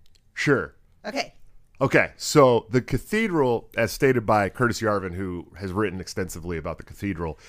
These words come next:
Speaker 1: is the holy union between the, um, the mainstream media,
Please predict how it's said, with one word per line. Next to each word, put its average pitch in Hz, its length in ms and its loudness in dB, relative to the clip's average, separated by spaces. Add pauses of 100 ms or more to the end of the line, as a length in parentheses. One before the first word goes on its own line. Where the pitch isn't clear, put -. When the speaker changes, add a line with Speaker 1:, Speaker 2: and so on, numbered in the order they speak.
(240)
Speaker 1:
is 95 160 -2
the - 100 -4
holy 135 340 4
union 120 380 0
between 95 680 -4 (440)
the, 87 440 -2
um, 78 540 -4 (1000)
the 82 360 -2
mainstream 120 460 2
media, 120 360 0